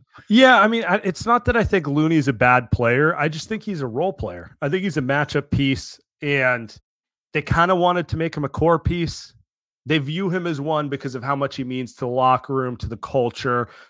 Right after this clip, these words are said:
to always showing up and doing his job hard. And, and, and, like, all that stuff's important, and Steve Kerr's right to empower him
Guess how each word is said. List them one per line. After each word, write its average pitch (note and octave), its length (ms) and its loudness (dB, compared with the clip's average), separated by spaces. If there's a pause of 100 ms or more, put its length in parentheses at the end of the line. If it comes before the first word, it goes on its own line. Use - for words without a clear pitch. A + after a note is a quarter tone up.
to C#3 120 2
always C3+ 440 2
showing B2 360 0
up A#2+ 180 -2
and A#2 100 -8
doing A#2+ 220 -4
his G#2+ 120 -8
job A#2+ 380 -2
hard. A#2+ 280 -2
And, A#2+ 100 -8
and, D3 240 -8
and, D3+ 140 -6
like, C#3 200 -2 (340)
all D#3+ 180 4
that F3 140 2
stuff's - 280 -4
important, C#3 480 -4
and B2 100 -10
Steve C#3+ 280 -8
Kerr's B2 260 -4
right A#2+ 300 -6
to C3 100 -2
empower B2 500 -2
him B2 180 -6